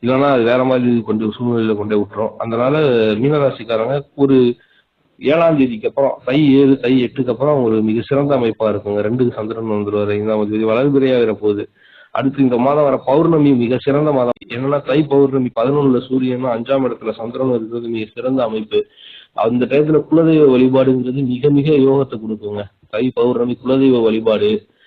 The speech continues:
சித்தர்கள் ஜீவசமாதி, இது மீனராசிக்கே ஒரு, மீனராசிக்கே வர பௌர்ணமி மாதிரி. தயவு செஞ்சு இந்த தை மாதத்துல வர பௌர்ணமி,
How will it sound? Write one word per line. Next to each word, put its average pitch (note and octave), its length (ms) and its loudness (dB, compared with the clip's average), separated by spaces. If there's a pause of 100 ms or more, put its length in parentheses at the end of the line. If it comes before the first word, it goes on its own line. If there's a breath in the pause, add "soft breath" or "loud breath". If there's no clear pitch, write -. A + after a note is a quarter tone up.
(240 soft breath)
சித்தர்கள் D#3 380 2
ஜீவசமாதி, A#2+ 560 2
இது G#2+ 240 -2
மீனராசிக்கே C3+ 840 2
ஒரு, A2 280 0 (160)
மீனராசிக்கே C#3+ 560 0
வர B2 180 0
பௌர்ணமி A2 420 -2
மாதிரி. G#2+ 320 -6 (560 soft breath)
தயவு B2+ 320 2
செஞ்சு C#3+ 80 -2
இந்த C#3+ 240 0
தை B2 240 0
மாதத்துல C#3 460 2
வர A#2 160 2
பௌர்ணமி, C3+ 760 0